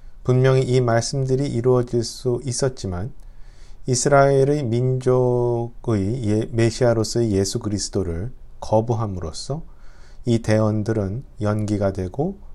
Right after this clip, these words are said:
훗날 그러나 분명히 이루어지게 될 것입니다. 이사야서는 대략 기원전 칠백 년경에 쓰여졌습니다.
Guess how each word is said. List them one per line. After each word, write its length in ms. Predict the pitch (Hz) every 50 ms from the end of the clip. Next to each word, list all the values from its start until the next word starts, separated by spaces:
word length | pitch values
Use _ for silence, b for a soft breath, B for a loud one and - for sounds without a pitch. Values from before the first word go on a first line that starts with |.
| - - -
훗날 540 | - 170 160 151 143 107 90 95 127 180 - - - - - - -
그러나 320 | - 101 98 95 95 92
분명히 800 | - - 107 117 123 131 135 131 123 104 90 87 98 131 175 - b b b b b b b
이루어지게 1040 | - 113 107 110 110 110 104 98 - - 110 117 127 131 135 131 - - - 127 127
될 300 | - 107 110 123 127 -
것입니다. 580 | - 98 - - 104 92 92 - 92 92 107 - - - - - - - - - - - - - - - - - - - - - - - - - - - - - - - - - - - - - - - - - - - - - - - - - - - - - - - - - - - - - - - - - - - - - - - - - - - - - - - - - - - -
이사야서는 720 | 127 127 123 - 151 151 151 - 165 156 147 131 131 156 156
대략 420 | - 127 127 139 143 147 147 - - - - -
기원전 520 | - 135 131 135 139 135 139 151 156 156
칠백 440 | - - - 202 190 180 180 180 170
년경에 960 | 170 165 156 147 113 90 82 80 - - - - 117 113 110 95 92 104 123
쓰여졌습니다. 960 | 135 - - 156 143 135 131 131 104 - - - 98 87 85 80 85 85 -